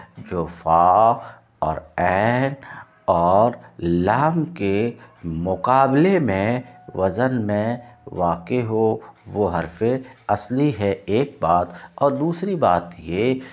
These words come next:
कि तमाम गर्दानों में मौजूद हो, तो वो हर्फ असली है। बहरहाल, फ़ेल की हर्फ असली के एतबार से दो किस्म है, सुलासी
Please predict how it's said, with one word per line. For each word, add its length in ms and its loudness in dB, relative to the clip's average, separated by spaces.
कि 100 -4
तमाम 640 0
गर्दानों 560 0
में 320 -4
मौजूद 640 2
हो, 360 4
तो 120 4
वो 400 2
हर्फ 300 -6
असली 400 -2
है। 360 -6
बहरहाल, 500 2
फ़ेल 280 6
की 600 0
हर्फ 280 -2
असली 380 0
के 140 -4
एतबार 340 0
से 200 -10
दो 200 -4
किस्म 340 -8
है, 340 -4
सुलासी 720 0